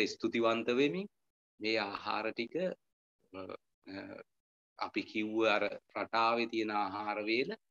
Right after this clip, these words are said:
හොඳට ගන්න. ඔබට ඇත්තෙන්ම විශ්වයට ස්තුතිවන්ත වෙලා ගත්තොතින් ඔබට කාලයක් යනකොට තේරෙයි. ඔබ නිකම්ම ටික ටික ටික ටික අවශ්‍ය කරන මාර්ගයට වැටුණා නේද කියන එක.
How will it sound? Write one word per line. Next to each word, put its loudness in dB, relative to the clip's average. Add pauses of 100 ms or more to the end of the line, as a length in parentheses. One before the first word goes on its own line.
(200)
හොඳට 0 (180)
ගන්න. 0 (460)
ඔබට 2
ඇත්තෙන්ම 2
විශ්වයට 2
ස්තුතිවන්ත 0
වෙලා 0
ගත්තොතින් 0 (380)
ඔබට -2
කාලයක් 4
යනකොට -4
තේරෙයි. 0 (800)
ඔබ -4 (380)
නිකම්ම -4
ටික -8
ටික -2
ටික -6
ටික -6 (380)
අවශ්‍ය -6
කරන -2 (680)
මාර්ගයට 2
වැටුණා 0
නේද -6
කියන -18
එක. -20